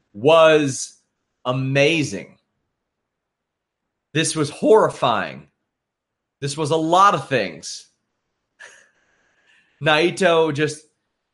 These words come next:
uh, rolled through, uh, a half Nelson suplex and then went right into an, an awesome D D T. Naito, uh, dropped Ibushi on his head, like, a hundred times. Just n-,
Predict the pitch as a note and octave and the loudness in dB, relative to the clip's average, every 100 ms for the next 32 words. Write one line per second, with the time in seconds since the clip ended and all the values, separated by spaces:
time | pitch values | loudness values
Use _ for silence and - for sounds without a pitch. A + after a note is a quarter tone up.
0 | _ _ - B2+ B2+ A#2 - C3 C#3+ E3 | _ _ -4 0 0 0 -4 -4 2 2
1 | F3+ C#3 C#3 D#3 D#3+ D#3+ E3 - B2+ B2 | 2 -4 -4 -2 -2 -4 -6 -4 -2 0
2 | A#2 A#2+ D3+ C#3+ D3 D3 C#3+ C3 - D3+ | -2 -2 -2 -2 0 0 0 -6 -4 -4
3 | D3 C#3+ C#3 C#3 B2+ B2+ C3 C3 B2+ A#2+ | -2 0 0 0 -6 -4 -4 -4 -6 -4
4 | B2+ C3 C3 B2+ C3+ C3+ A#2+ A2 G#2 G2 | 0 2 2 0 -2 -4 -2 -2 -4 -4
5 | A#2+ A#2 C3 C#3 C3 A#2 B2 A#2 G#2 A#2+ | -2 2 2 0 -2 -4 -4 -4 -6 -4
6 | A2+ A2 - _ _ _ _ _ _ _ | -4 -6 -14 _ _ _ _ _ _ _
7 | _ _ _ _ _ _ _ _ _ _ | _ _ _ _ _ _ _ _ _ _
8 | - D3 D#3 D#3 E3 D#3 C#3+ C#3 C3 C#3+ | -4 0 2 2 4 6 6 6 2 0
9 | B2 F3 G#3 F#3 F#3 D#3+ D#3 D3 D#3+ D3+ | -2 2 4 2 0 -4 -2 -2 -2 -2
10 | C3+ D3 C#3+ C#3+ A#2 B2 D3+ C#3+ C3+ C3+ | -2 0 0 0 0 -2 -2 -4 -2 0
11 | B2 C#3 C3+ A#2+ C#3 C3+ E3+ | 0 0 -4 -8 -10 -10 -14